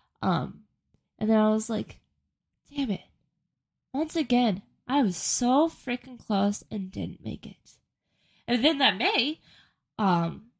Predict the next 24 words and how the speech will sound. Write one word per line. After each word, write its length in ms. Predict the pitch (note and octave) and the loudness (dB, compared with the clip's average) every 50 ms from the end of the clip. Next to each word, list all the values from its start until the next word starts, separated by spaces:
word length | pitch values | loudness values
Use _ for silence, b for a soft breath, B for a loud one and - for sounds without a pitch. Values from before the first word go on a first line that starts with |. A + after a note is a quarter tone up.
| _ _ - | _ _ -2
my 180 | A3+ A#3+ B3+ | 2 4 4
other 140 | F4+ G#4+ B4 | 4 2 2
professor 680 | A#4+ G#4 - - A#3+ F#3 G3+ - G#3+ - - A3+ C#4+ - _ _ _ _ _ _ _ _ _ _ | -2 -4 -2 0 0 0 0 -2 -4 -6 -4 -4 -6 -6 _ _ _ _ _ _ _ _ _ _
emails 380 | C4 D#4+ E4 D4+ B3 A3 G#3+ - | -12 -6 -4 -2 -2 -2 -4 -4
me. 220 | F#3+ F3+ G3 A3 | -6 -6 -6 -6
He 120 | A3 A#3+ A#3 | -6 -4 -4
was 120 | A#3 A#3 | -2 -2
like, 280 | A#3+ A3 A3 - - _ _ _ _ _ _ _ _ _ _ _ _ _ _ _ _ | -2 -4 -4 -6 -12 _ _ _ _ _ _ _ _ _ _ _ _ _ _ _ _
"Hey, 240 | _ - D#4+ E4+ F4 | _ 0 2 2 2
Mara, 680 | C#4+ C4 C4+ D#4 E4+ D#4 A#3+ G3+ G3 G3 F#3 F3 - - - | 2 2 2 2 4 4 6 6 6 6 4 0 -4 -2 2
um, 500 | G#3 G3+ G3+ G3+ G3 F#3+ F#3 F#3 F#3+ F#3+ E3+ C#3 - - B3+ C#4+ _ _ _ _ _ _ _ _ _ _ _ _ _ _ _ - | 4 6 6 6 6 4 2 2 0 -2 -2 -4 -4 -8 -14 -18 _ _ _ _ _ _ _ _ _ _ _ _ _ _ _ -2
a 80 | B3 | -2
spot 320 | - - - A#3 C4 D#4+ D#4 | -2 -2 0 2 2 4 4
just 160 | D#4 B3 - | 2 2 2
opened 240 | A#3+ A#3 - A3+ A3 | 0 -2 0 0 0
up 140 | A3 - | 0 2
in 40 | A3 | 2
the 80 | G3+ F3+ | 0 0
fall. 560 | - - B3 C4 B3 G3 - - A#3 A#3+ - _ _ _ _ _ _ _ _ _ _ _ - | 0 2 2 4 4 4 4 2 -2 -4 -8 _ _ _ _ _ _ _ _ _ _ _ -2
Do 60 | A3+ A#3 | 0 0
you 60 | A#3+ | 0
wanna 200 | B3+ C4 B3 A#3 | 2 0 0 -2
come 240 | - - A3 G3 F3+ | -2 -2 -2 -2 0
in?" 300 | F3 F#3 A#3+ C#4+ D#4 | 0 0 -2 -2 -6